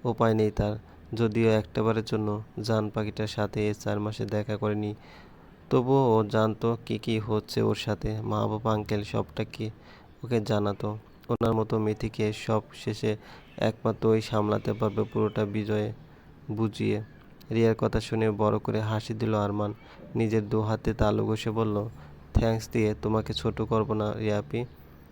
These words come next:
এই বিহেভের জন্য এখন সরিও বলবো না, তবে কথা দিচ্ছি খুব তাড়াতাড়ি তুমি সবার সামনেই বলবে মিথির জন্য আরমানের থেকে বেটার কেউ হবে না।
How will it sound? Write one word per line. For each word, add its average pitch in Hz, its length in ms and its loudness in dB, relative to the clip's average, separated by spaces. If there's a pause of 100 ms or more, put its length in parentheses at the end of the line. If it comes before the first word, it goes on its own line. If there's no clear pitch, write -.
(240)
এই 120 80 2
বিহেভের 110 440 2
জন্য 113 340 0
এখন 113 380 -2
সরিও 110 500 0
বলবো 107 280 0
না, 104 200 -2 (460)
তবে 113 300 4
কথা 113 300 0
দিচ্ছি 110 400 -2 (400)
খুব 123 260 -4
তাড়াতাড়ি 110 500 2
তুমি 110 340 0
সবার 107 420 2
সামনেই 110 600 0 (420)
বলবে 110 300 4
মিথির 110 320 0
জন্য 107 260 0
আরমানের 107 500 0
থেকে 107 200 0
বেটার 107 420 -2
কেউ 107 200 -2
হবে 104 220 -2
না। 104 160 -4